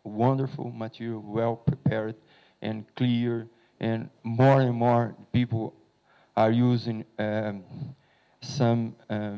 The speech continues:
video, sometimes in YouTube, showing the people doing this work. It's a, nowadays it's a, a very important, uh, source of, uh, knowledge. Just know,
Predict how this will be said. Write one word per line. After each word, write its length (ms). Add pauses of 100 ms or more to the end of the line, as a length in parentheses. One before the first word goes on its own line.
video, 720
sometimes 520
in 60
YouTube, 680
showing 580
the 80
people 400
doing 460
this 180
work. 360 (100)
It's 320
a, 200 (960)
nowadays 600
it's 220
a, 200
a 140
very 300
important, 480 (340)
uh, 180
source 460
of, 140 (760)
uh, 120 (500)
knowledge. 460 (920)
Just 280
know, 500